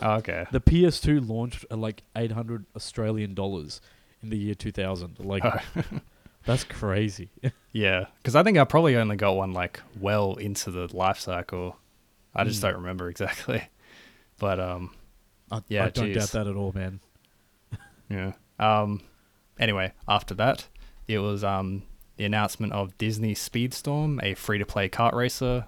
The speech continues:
Speaker 1: that combines, like, Disney and Pixar characters. It's like a hero racer. That's kinda how
Speaker 2: Mm.
Speaker 1: this one's different. Um, each hero falls into, like, a specific class, so speed characters or power characters,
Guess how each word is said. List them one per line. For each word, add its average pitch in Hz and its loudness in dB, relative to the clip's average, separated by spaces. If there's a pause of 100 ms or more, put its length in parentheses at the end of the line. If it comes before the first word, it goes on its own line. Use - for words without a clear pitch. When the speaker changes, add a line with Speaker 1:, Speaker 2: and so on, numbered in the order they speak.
(140)
Speaker 1:
that 95 -4
combines, 98 -2
like, 90 -6
Disney 113 0
and 98 -2
Pixar 120 -2 (260)
characters. 127 -2 (140)
It's 104 -6
like 98 0
a 92 0
hero 131 4
racer. 147 0 (460)
That's 101 -6
kinda 101 -2
how 101 2
Speaker 2:
Mm. 101 2
Speaker 1:
this - -4
one's 95 -8
different. 117 -4 (880)
Um, 98 -2
each 110 -2
hero 104 0
falls 104 -2
into, 95 -6
like, 95 -6
a - -12
specific - -12
class, - -2
so - -8
speed 123 -2
characters 113 -2
or 87 -4
power 107 0
characters, 107 -8